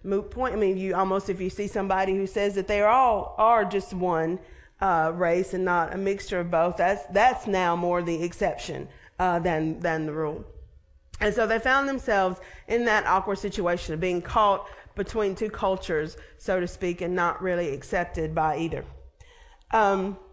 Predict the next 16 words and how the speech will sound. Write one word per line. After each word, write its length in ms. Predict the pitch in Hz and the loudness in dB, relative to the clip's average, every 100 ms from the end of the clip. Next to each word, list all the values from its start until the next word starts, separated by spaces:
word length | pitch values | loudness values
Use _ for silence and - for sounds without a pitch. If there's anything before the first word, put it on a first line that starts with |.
| - _ - - - - _ _ _ _ - - - | -20 _ -18 -18 -20 -20 _ _ _ _ -14 -14 -4
this 320 | 247 403 - | 2 2 2
letter, 400 | 285 254 220 208 | 4 4 4 2
we 160 | 214 226 | 2 2
will 160 | 208 | 2
le-, 380 | 214 240 320 262 | 2 2 2 0
we'll 200 | 233 214 | 0 2
read 240 | 233 339 | 2 2
a 120 | 392 247 | 2 2
lot 340 | 185 208 240 | 2 2 0
about 720 | 175 175 180 202 220 - - - - - _ | -2 0 0 2 0 -4 -10 -16 -18 -20 _
works. 720 | 180 190 190 139 - - - - - - - | -8 0 2 2 -2 -12 -18 -20 -20 -20 -6
James 420 | 185 196 233 240 | -2 0 0 -2
talks 320 | 262 190 180 | 0 0 0
a 40 | 175 | 0
lot 300 | 175 180 208 | 2 2 2
about, 480 | 185 175 160 165 | 2 2 2 -4